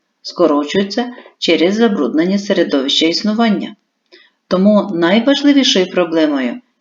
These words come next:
є збереження навколишнього середовища, його охорона від забруднення. Розгляньте фото, визначте, що спільного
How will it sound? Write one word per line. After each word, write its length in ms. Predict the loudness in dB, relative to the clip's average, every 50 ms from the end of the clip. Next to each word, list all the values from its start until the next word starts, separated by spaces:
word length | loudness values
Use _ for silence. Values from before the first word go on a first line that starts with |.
| _ _
є 200 | 0 0 0 0
збереження 880 | -2 -4 -4 -4 -2 0 0 0 2 2 2 2 2 2 0 -4 -8 -14 _ _
навколишнього 800 | -6 -6 -6 -6 -6 -6 -6 -4 -4 -6 -4 -4 -4 -4 -4 -4
середовища, 840 | -6 -4 -4 -2 -2 0 0 0 -2 0 0 -2 -2 -2 -2 -6 -10 -14 _ _ _ _ _ _ _ _ _
його 400 | -4 -2 2 2 2 2 2 0
охорона 760 | -4 -2 -2 -2 -2 0 2 2 4 2 2 0 -2 -8 -16 _ _ -6
від 260 | -2 -2 -2 -2 0
забруднення. 760 | -2 -2 -2 -2 -6 -6 -6 -4 -4 -4 -4 -4 -6 -8 -12 _ _ _ _ _ _ _ _ _ _ -20 -18 -16 -16 -16 -16 -6 -4
Розгляньте 520 | -2 0 0 0 0 2 0 0 0 -2 -2 -2 -4
фото, 460 | -2 0 0 0 -2 -4 -4 -4 -6 -8 _ _ _ _ _ _ _ _
визначте, 840 | -4 0 0 0 2 2 0 0 0 -2 -2 0 -2 -2 -2 -6 -14 _ _ _ _
що 280 | -4 -2 2 2 2 0
спільного 800 | 0 -4 -2 -2 0 0 0 0 0 0 0 -2 -4 -8 -12